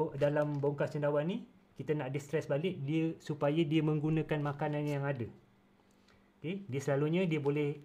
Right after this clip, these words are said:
dia boleh regenerate makanan dia atau dia boleh keluar balik fruiting dalam masa tujuh ke tujuh hari, minimum tujuh hari. Okey, bila kita bagi dia oksi-, kita tutup dengan penutup penuh,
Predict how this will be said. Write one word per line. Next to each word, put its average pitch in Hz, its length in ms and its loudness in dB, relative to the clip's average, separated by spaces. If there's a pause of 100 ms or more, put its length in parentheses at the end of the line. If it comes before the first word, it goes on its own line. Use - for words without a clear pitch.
dia 139 160 0
boleh 139 240 2
regenerate 143 720 0 (720)
makanan 147 480 -2
dia 151 160 0
atau 143 240 2
dia 139 160 -2
boleh 135 240 0
keluar 139 240 0
balik 135 240 -2
fruiting 170 320 -2
dalam 135 200 0
masa 135 200 -4
tujuh 135 400 -4
ke 123 320 -6 (540)
tujuh 131 160 -4
hari, 135 400 -4
minimum 165 400 2
tujuh 127 160 -2
hari. 117 240 -4 (640)
Okey, 156 160 -4
bila 143 240 0
kita 175 240 0
bagi 156 320 4
dia 151 80 2
oksi-, - 160 -8 (240)
kita 147 240 -2
tutup 156 400 -2 (240)
dengan 143 240 0
penutup 143 400 0
penuh, 147 320 -2